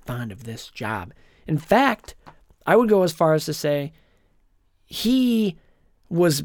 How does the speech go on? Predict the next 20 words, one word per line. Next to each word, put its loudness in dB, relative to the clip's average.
maybe 2
in -2
waste -2
management -8
or 0
something, -4
and -2
then 2
got 0
thrown 4
in 0
'cause -2
somebody 0
got -4
sick. -8
I 0
think -2
that's -2
what 2
happened. -8